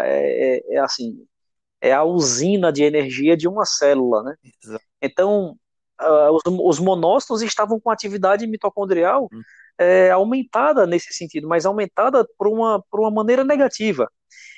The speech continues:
Speaker 1: E aí eles criaram esse medicamento que acabou, assim, simulando um tipo de medicamento, né?
Speaker 2: Hum.
Speaker 1: Que fazia com que o monócito não recebesse glicose. E a resposta foi impressionante, porque caiu muito a replicação viral,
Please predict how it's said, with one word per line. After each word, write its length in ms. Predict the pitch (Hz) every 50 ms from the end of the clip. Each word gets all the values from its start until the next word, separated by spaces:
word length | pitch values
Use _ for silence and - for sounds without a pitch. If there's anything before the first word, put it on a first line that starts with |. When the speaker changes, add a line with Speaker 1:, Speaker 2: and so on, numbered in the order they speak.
| - _
Speaker 1:
E 60 | 202 220
aí 100 | 240 254
eles 200 | 277 294 - -
criaram 360 | - 269 247 220 240 247 240
esse 160 | 202 - 208
medicamento 600 | 208 202 196 185 185 - 180 151 151 175 196 - -
que 80 | -
acabou, 480 | 247 226 - - - - 156 147 175 196
assim, 220 | 185 - 151 139
simulando 560 | - - - 180 170 160 143 139 165 180 170 147
um 20 |
tipo 220 | - 156 151 -
de 80 | 143 139
medicamento, 720 | 139 139 135 139 - - 139 127 143 175 202 190 - 147
né? 140 | 139 151 196 - _ _ _ _ _ _ _ _ -
Speaker 2:
Hum. 80 | 123 117
Speaker 1:
Que 120 | - 190
fazia 520 | - - 233 220 185 165 156 170 202 208 196
com 220 | - 208 196 185
que 220 | - - 185 180
o 60 | 185 196
monócito 540 | 196 190 180 170 175 185 180 - - - 180
não 300 | 175 175 175 190 208 208
recebesse 800 | 190 202 208 202 - - 214 175 147 147 165 185 - - 196
glicose. 720 | 165 175 196 214 - - - - 147 156 160 143 120 113 113 _ _ _ _ _ _ _ _ _ _ _ _ - - - - - - _ _ -
E 460 | 175 180 196 214 220 220 226 - - _ _
a 100 | - 190
resposta 600 | 190 185 220 196 - - - 175 175 180 - - 185
foi 160 | - - 190
impressionante, 840 | 190 - 190 185 175 - - 190 175 156 139 135 131 131 - - - _
porque 460 | - 143 - - 175 170 170 165 160 - _ _ _ _
caiu 460 | - - 175 180 190 190 196 214 202
muito 500 | 190 180 170 175 175 190 214 233 226 233
a 40 | 208
replicação 580 | 175 180 175 - 180 170 - 160 - - 160 147
viral, 420 | 143 147 127 127 131 156 190 -